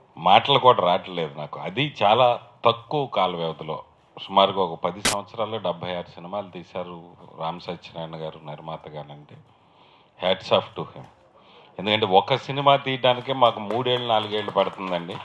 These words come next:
అట్లాంటిది ఇన్ని సినిమాలు, అది ఆర్థికంగా లాభాలు వచ్చే సినిమాలు తీయటం అనేది సామాన్యమైన విషయం కాదండి. చాలా చక్కటి ప్లానింగ్ ఉన్న నిర్మాత రామ్ సత్యనారాయణ గారి దగ్గర నుంచి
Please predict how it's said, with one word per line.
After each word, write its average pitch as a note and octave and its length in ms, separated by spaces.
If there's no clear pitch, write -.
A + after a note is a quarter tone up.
అట్లాంటిది A2 500
ఇన్ని C3+ 240
సినిమాలు, C3+ 560
అది A#2 400
ఆర్థికంగా C#3 960
లాభాలు D3 480
వచ్చే C#3 240
సినిమాలు A#2+ 400
తీయటం A2 300
అనేది G#2 260
సామాన్యమైన G2 580
విషయం D#2+ 300
కాదండి. C#2+ 420
చాలా A2+ 420
చక్కటి D#3+ 440
ప్లానింగ్ A#2+ 460
ఉన్న A2+ 200
నిర్మాత G2 460
రామ్ F2+ 240
సత్యనారాయణ G2+ 540
గారి F2 220
దగ్గర E2 180
నుంచి F2 400